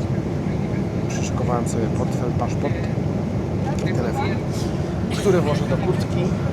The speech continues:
która jest na górze. I to wszystko.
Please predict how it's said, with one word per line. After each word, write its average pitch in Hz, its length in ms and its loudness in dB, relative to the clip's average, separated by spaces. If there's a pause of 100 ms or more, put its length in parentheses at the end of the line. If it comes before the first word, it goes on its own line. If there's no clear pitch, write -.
(1120)
która 123 180 2
jest 123 180 2
na 139 80 2
górze. - 400 0 (920)
I 175 40 0
to - 80 0
wszystko. - 380 0